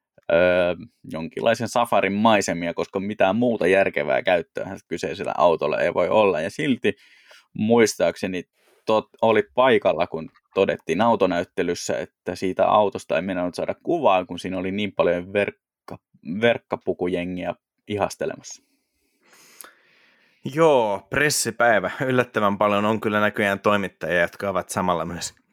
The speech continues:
Speaker 2: tuota, Landaulet G:n asiakkaita, että ilmeisesti
Speaker 1: Joo,
Speaker 2: jossain
Speaker 1: ja to-, ja ilmeisesti joku, jonkinlainen vaateonnettomuus tapahtunut, että en niinku itsekään erityisemmin pukeudu noihin, tota, ö,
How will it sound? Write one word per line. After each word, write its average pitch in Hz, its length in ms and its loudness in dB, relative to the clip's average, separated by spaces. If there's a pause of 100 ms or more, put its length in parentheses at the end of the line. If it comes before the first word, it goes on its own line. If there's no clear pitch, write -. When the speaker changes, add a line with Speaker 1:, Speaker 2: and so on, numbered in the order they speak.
(160)
Speaker 2:
tuota, 82 300 0 (640)
Landaulet 87 540 0
G:n 90 400 -4 (280)
asiakkaita, - 760 -4
että - 260 -10
ilmeisesti 85 460 -6
Speaker 1:
Joo, 240 100 6
Speaker 2:
jossain 151 220 4
Speaker 1:
ja 110 200 -6
to-, 131 140 0
ja 127 220 2
ilmeisesti 143 580 -2
joku, 135 500 2 (120)
jonkinlainen 117 560 2
vaateonnettomuus 95 880 2
tapahtunut, 90 520 0
että - 200 -8
en 110 240 0
niinku 113 240 -2
itsekään 120 460 2
erityisemmin 107 540 0
pukeudu 104 520 4 (1040)
noihin, 98 420 0
tota, 90 300 2 (500)
ö, 82 40 -2